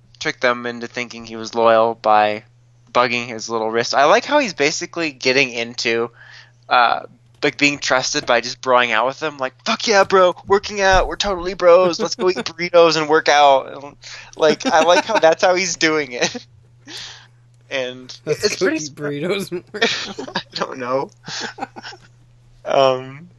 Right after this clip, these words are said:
Speaker 1: but it was pretty clever on his part. Um,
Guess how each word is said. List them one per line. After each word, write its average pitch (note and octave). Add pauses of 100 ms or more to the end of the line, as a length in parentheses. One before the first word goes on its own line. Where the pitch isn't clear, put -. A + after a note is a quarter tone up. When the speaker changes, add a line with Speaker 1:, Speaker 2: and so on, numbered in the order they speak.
(100)
Speaker 1:
but B2+ (300)
it F3
was G#3+
pretty C#4
clever F#3+
on A2+
his A2+
part. - (2000)
Um, F#3